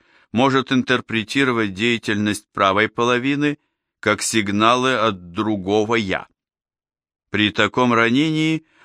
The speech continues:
у человека может возникнуть впечатление, что в комнате присутствует какой-то призрачный дух. Ведь мозг не знает, что этот дух представляет собой всего лишь часть его самого.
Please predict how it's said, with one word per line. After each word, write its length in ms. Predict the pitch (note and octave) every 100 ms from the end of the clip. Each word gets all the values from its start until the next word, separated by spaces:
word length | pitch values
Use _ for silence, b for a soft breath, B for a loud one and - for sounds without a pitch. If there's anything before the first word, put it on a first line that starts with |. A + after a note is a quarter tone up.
| b
у 100 | A2
человека 520 | C3+ B2+ D3+ F#3+ D3
может 320 | C#3+ D3+ C#3
возникнуть 560 | B2 A#2+ C#3+ D3+ B2+ -
впечатление, 800 | - G2 F#2+ - F2 F2 G2 A2
что 300 | - A2 G2
в 80 | -
комнате 580 | - F#2+ A2+ A#2+ B2+
присутствует 840 | A2+ F#2+ E2+ G#2 A2+ - A2+ A#2 - _ _ _
какой-то 540 | - F#2+ G#2 G2+ - G2+
призрачный 760 | - A2+ A2+ A#2+ A#2 - C3
дух. 400 | C3+ D#3 C#3+ - _ _ _ _ _ _ _ _ -
Ведь 220 | D#2 D#2+
мозг 280 | F#2+ F#2 -
не 140 | F#2
знает, 420 | F2 F2+ A2+ A2+
что 220 | F2+ - F#2+
этот 520 | F2+ - F2 E2 D#2+
дух 360 | G2 A#2 - - b b
представляет 640 | G#2+ G2+ - G2+ G#2 G#2
собой 300 | - G2 G2+
всего 260 | F#2 G2+ G2
лишь 240 | G2 F#2
часть 380 | - G2+ F#2+ -
его 320 | F#2+ F#2+ F#2+
самого. 520 | F#2 G2+ G2+ F#2 C#2+